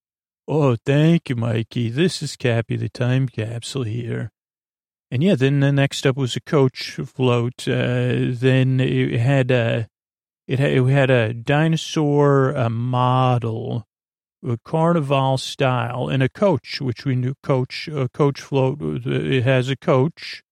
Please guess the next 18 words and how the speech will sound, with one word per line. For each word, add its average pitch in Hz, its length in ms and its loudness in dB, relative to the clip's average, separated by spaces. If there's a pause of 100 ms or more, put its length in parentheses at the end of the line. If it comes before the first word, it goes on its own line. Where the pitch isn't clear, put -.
(300)
and 127 520 2
very 139 480 2
purple 143 560 2
colors. 139 640 4
The 143 80 0
dinosaur 135 580 2
had 131 140 4
a 131 60 -4
purple 135 520 0
hat. 135 680 -2
Billy 151 320 4
Porter 139 640 4
is 139 160 0
saying, 135 560 2
"Love 131 340 0
yourself," 127 580 0
from 127 300 -6
the 120 80 -6